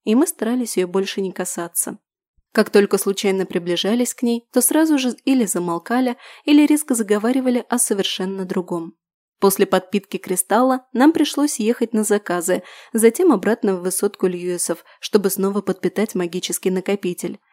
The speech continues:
Уже к середине дня Ролан был измотан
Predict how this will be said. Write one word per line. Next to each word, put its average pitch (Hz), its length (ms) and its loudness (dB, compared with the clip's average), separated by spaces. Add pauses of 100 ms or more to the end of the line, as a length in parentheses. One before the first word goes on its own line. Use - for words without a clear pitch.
(280)
Уже 220 220 4
к - 60 -8
середине 254 580 4
дня 220 320 2
Ролан 196 340 0
был 196 200 -2
измотан 196 480 -2